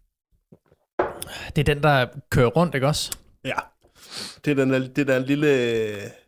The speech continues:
Speaker 2: den der lille kasse, du kommer ind i.
Speaker 1: Tager den kun hovedet, eller kan den også tage resten af
Speaker 2: Den
Speaker 1: kroppen?
Speaker 2: kan tage hele kroppen.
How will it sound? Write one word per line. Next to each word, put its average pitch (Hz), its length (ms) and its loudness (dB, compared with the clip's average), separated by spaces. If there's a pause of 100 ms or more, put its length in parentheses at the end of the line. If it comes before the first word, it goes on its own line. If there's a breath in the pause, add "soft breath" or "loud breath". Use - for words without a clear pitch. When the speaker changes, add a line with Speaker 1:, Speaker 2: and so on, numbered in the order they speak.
(520)
Speaker 2:
den 131 140 -2
der 127 60 2
lille 147 280 0
kasse, 123 380 -2
du 120 60 -10
kommer 113 240 -4
ind 113 160 -6
i. - 160 -14 (1000 soft breath)
Speaker 1:
Tager 175 160 2
den 170 120 0
kun 190 220 4
hovedet, 196 440 4
eller 143 180 4
kan 143 160 2
den 147 80 -2
også 151 180 2
tage 160 120 4
resten 156 260 0
af 127 60 -4
Speaker 2:
Den - 60 -10
Speaker 1:
kroppen? 127 220 2
Speaker 2:
kan - 20 -4
tage 151 140 2
hele 170 140 4
kroppen. 107 300 -4